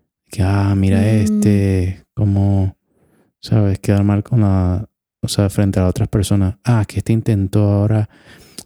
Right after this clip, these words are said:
Speaker 1: quiso aprender piano para tocar y mira, no, no llegó a nada. Yo considero que cierta parte del miedo al fracaso, que entiendo es la pregunta, viene de ese miedo a quedar mal ante las otras personas. Es decir,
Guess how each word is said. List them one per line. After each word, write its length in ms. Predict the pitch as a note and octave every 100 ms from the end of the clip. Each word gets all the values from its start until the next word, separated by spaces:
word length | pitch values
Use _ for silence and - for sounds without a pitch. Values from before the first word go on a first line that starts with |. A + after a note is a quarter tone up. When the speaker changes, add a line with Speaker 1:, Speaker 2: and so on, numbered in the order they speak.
| -
Speaker 1:
quiso 220 | G2+ -
aprender 460 | G#2+ G#2+ G2 G2 -
piano 320 | A#2 A#2 A#2+
para 200 | G#2+ G2+
tocar 340 | - F2+ G#2+ A2+
y 100 | A2+
mira, 300 | B2+ A2+ G2+
no, 360 | G#2+ A#2 A#2 A#2+ A#2+
no 260 | G#2 A2
llegó 220 | A2+ A2+
a 40 | A2+
nada. 440 | A2+ G#2+ F#2 F2+ _ _ _ - - - _ _ _ _ _ _ _ _ F4+
Yo 280 | G#2+ A2+ -
considero 560 | D3 C3+ A2 A2 B2
que 120 | -
cierta 380 | F#2+ A2 A2+ A#2
parte 440 | - A2 A2 B2 A2+
del 360 | G2 F2+ F2+
miedo 400 | F2+ F#2+ G#2 A2+
al 100 | A#2+
fracaso, 500 | - F2 - G2+ F#2+
que 60 | F2
entiendo 360 | E2+ D#2+ F#2 G2
es 60 |
la 100 | G#2+
pregunta, 520 | - F#2+ G2+ F#2 G2+ - _ _ _ _ _
viene 320 | G#2 G2 G2
de 100 | G2
ese 180 | F#2 G2+
miedo 380 | G2+ G2 G2+ G2+
a 100 | G2
quedar 320 | - F2+ F2+
mal 280 | F2+ F2+ F#2
ante 200 | F2+ F2+
las 80 | E2+
otras 200 | - -
personas. 480 | F#2 F2 E2+ F2 G2+
Es 80 | F#2
decir, 480 | F2+ F#2+ - C3